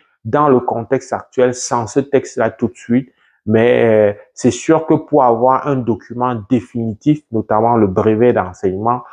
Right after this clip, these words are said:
non seulement tu dois associer à ton avis d'admissibilité, tu dois associer,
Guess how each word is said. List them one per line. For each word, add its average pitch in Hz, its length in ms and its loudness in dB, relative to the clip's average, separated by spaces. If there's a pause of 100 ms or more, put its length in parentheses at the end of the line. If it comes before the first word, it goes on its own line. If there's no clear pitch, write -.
(240)
non 160 180 4
seulement 131 540 2 (380)
tu 131 120 0
dois 131 360 2 (120)
associer 123 540 -2
à 127 100 0
ton 117 300 -4
avis 120 240 0
d'admissibilité, 110 960 -2
tu 139 120 -8
dois 135 220 0
associer, - 800 -4